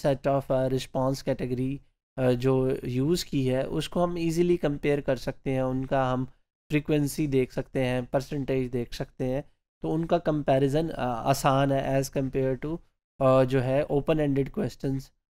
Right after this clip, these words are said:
में जो हमारे पास डेटा आया है। Answers are easier to code and statistically analyze।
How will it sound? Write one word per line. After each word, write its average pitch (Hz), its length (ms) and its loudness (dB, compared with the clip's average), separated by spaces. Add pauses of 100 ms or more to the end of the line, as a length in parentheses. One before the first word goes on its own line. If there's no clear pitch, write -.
(120)
में 135 240 6
जो 135 120 4
हमारे 123 340 0
पास 139 300 -2
डेटा 117 300 -4
आया 107 180 -6
है। 101 120 -12 (640)
Answers 175 500 4
are 170 380 6
easier 175 500 6 (100)
to 185 80 2 (100)
code 165 380 6
and 160 260 2
statistically 147 760 -6
analyze। 120 520 -8